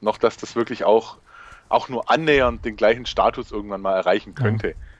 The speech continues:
Speaker 1: Und
Speaker 2: Also ich hätte, ich hätte sowas wie Project Almanach, hätte ich gern vielleicht mit ein bisschen mehr augenzwinkernden Humor und weniger Drama vielleicht in der Richtung schon gesehen, äh, wenn die halt irgendwas, also nicht die ganze Truppe, aber wenn sie halt irgendwas verändert hätten oder so, auf diese Art und Weise, weißt du?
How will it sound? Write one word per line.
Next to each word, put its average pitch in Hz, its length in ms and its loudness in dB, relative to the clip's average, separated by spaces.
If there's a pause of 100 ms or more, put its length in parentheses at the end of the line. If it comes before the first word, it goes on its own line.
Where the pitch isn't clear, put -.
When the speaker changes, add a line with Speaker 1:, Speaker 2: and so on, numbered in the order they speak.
(560)
Speaker 1:
Und - 100 -12
Speaker 2:
Also 110 140 -4
ich 101 160 -8
hätte, 117 280 2
ich - 140 -8
hätte 123 160 2
sowas 120 340 2
wie 110 140 2
Project 120 500 0
Almanach, 120 520 2
hätte 113 160 0
ich - 140 -4
gern 127 680 2
vielleicht 113 440 -2
mit 120 260 -2
ein 123 200 -4
bisschen 131 260 0
mehr 110 180 6
augenzwinkernden 123 720 2
Humor 117 280 4
und 117 100 2
weniger 117 280 4
Drama 135 480 2
vielleicht 123 380 -2
in 117 80 -4
der 117 140 4
Richtung 127 280 0
schon 147 240 4
gesehen, 123 380 4 (640)
äh, 113 220 0
wenn 117 120 2
die 117 120 2
halt 117 160 2
irgendwas, 117 680 0
also 107 220 -2
nicht 117 160 0
die - 60 -4
ganze 117 240 0
Truppe, 143 360 0
aber 117 220 2
wenn 120 100 -2
sie 123 60 -4
halt 117 140 -2
irgendwas 120 360 -6
verändert 123 480 -6
hätten 123 240 -6
oder 117 140 -2
so, 117 160 -4
auf - 140 -4
diese 135 220 2
Art 127 160 4
und 117 120 2
Weise, 117 340 4
weißt 120 220 -4
du? 160 60 -2